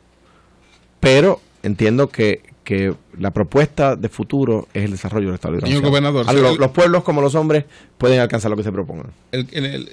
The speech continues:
Speaker 2: la situación con Vieques, ¿cuál es en estos momentos?
Speaker 1: La Marina no está allí, estamos, eh, eh, iniciaron los procesos de limpieza, pero muy lento,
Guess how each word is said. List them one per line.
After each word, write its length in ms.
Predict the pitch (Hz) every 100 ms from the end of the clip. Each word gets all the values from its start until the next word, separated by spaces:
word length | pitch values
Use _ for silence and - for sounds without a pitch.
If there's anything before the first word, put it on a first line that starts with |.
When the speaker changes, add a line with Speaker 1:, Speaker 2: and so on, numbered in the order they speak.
| -
Speaker 2:
la 100 | 139
situación 480 | 160 156 151 175
con 220 | 170 151 123
Vieques, 440 | 120 113 107 -
¿cuál 200 | - 123
es 140 | 113
en 80 | 113
estos 220 | 113 -
momentos? 400 | 113 101 95 90 - - -
Speaker 1:
La 220 | - 156 139
Marina 300 | 120 123 131
no 80 |
está 140 | 131 135
allí, 280 | 127 139 165
estamos, 440 | 143 117 120 117 -
eh, 400 | 120 110 107 90
eh, 260 | 98 104 95
iniciaron 480 | 104 107 120 117 123
los 120 | 123
procesos 300 | - 117 120
de 80 | 120
limpieza, 600 | 120 110 135 135 143 135 -
pero 180 | 101 113
muy 200 | 110 117
lento, 400 | 113 107 104 131